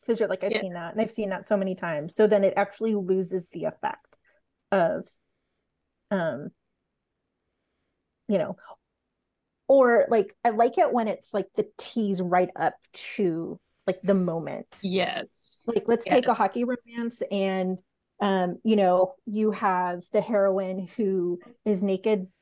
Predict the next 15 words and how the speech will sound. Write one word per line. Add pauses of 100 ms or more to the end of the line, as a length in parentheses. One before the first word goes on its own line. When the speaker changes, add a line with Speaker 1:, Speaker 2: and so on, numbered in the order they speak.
(160)
Speaker 1:
with
the
exception
of
wearing
his
jersey. (520)
And,
like,
he
gets
excited
about
that,
right?